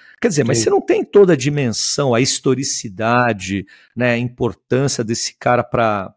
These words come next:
Speaker 1: pra, né, pra, pras artes plásticas, e é mais ou menos o que a gente vivencia aqui no nosso mercado, né?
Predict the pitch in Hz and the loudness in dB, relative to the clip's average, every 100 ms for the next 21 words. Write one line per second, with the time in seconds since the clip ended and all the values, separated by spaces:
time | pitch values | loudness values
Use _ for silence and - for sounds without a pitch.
0 | - 113 113 101 - _ _ _ _ - | -10 -2 0 -2 -6 _ _ _ _ -4
1 | 120 120 104 - - 107 101 90 - _ | -2 -2 -4 -8 -4 -2 -2 -6 -10 _
2 | 110 107 - 120 127 - - - 107 107 | -2 0 2 2 2 0 -6 -2 2 2
3 | 123 - - 98 - - 233 233 269 220 | 2 0 -8 -10 -10 -2 2 2 2 2
4 | 202 160 202 185 202 202 180 190 208 175 | 4 2 0 -2 0 0 0 -2 -2 -2
5 | 180 214 156 - - 247 202 - 113 107 | -2 -2 -4 -4 -2 0 0 -2 -4 -2
6 | 107 - 101 98 - 98 95 107 104 | -4 -4 -8 -8 -6 -8 -8 -10 -10